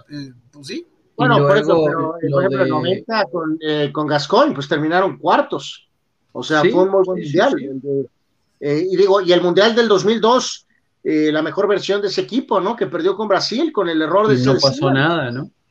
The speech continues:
Speaker 2: Sí.
Speaker 3: Este,
Speaker 2: Sí,
Speaker 3: pero
Speaker 2: sí, sí.
Speaker 3: fue lo más cerca que estuvieron, de alguna manera. Hay que decir aquí, este, Carlos, Tony, que en el tema de, de los ingleses, fue lo mismo, a veces también tiene que ver, pues, eh, mucho el tema del cruce,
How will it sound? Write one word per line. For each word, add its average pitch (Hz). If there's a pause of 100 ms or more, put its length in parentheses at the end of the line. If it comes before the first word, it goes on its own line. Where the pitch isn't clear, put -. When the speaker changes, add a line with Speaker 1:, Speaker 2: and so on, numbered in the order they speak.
(140)
Speaker 2:
Sí. -
Speaker 3:
Este, 160
Speaker 2:
Sí, - (380)
Speaker 3:
pero 147
Speaker 2:
sí, 147
sí. 165 (400)
Speaker 3:
fue 202
lo 175
más 185
cerca 190
que 151
estuvieron, 160
de 151
alguna 190
manera. 180 (180)
Hay 180
que 247
decir 233
aquí, 226
este, 165
Carlos, 185
Tony, 196
que 160
en 147
el 143
tema 196
de, 147 (480)
de 143
los 143
ingleses, 175
fue 175
lo 196
mismo, 175
a 156
veces 175
también 165
tiene 170
que 160
ver, 175
pues, 151
eh, 147
mucho 180
el 143
tema 170
del 143
cruce, 170